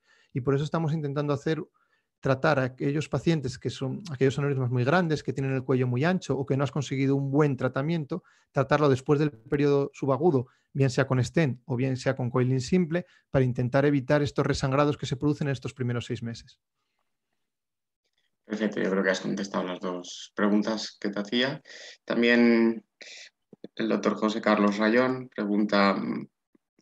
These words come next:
Speaker 2: más allá del cierre del aneurisma, ¿cuánto margen de mejora crees que hay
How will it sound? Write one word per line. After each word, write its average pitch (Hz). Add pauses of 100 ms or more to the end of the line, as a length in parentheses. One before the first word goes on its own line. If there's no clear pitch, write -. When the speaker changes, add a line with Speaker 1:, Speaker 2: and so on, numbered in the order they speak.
(120)
Speaker 2:
más 123
allá 131
del 113
cierre 110
del 101
aneurisma, 117 (640)
¿cuánto 131
margen 123
de 113
mejora 107
crees 107
que 104
hay 101